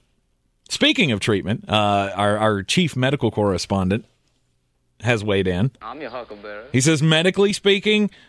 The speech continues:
Speaker 1: uh, this is from Devin, by the way, on the YouTube stream.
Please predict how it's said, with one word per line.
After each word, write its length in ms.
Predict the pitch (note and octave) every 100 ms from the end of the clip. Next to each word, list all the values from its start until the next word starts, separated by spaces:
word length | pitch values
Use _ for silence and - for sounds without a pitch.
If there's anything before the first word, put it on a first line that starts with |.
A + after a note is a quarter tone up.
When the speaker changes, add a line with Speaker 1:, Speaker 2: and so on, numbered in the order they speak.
| -
Speaker 1:
uh, 200 | A#2 A2
this 160 | B2+
is 40 | -
from 220 | - G#2+
Devin, 400 | G2 A2 G2+ G2+
by 140 | G2 G2
the 80 |
way, 180 | F#2+ G2
on 160 | G2+ G#2+
the 200 | F#2+ G2
YouTube 220 | G#2+ F#2+
stream. 300 | - G#2 B2+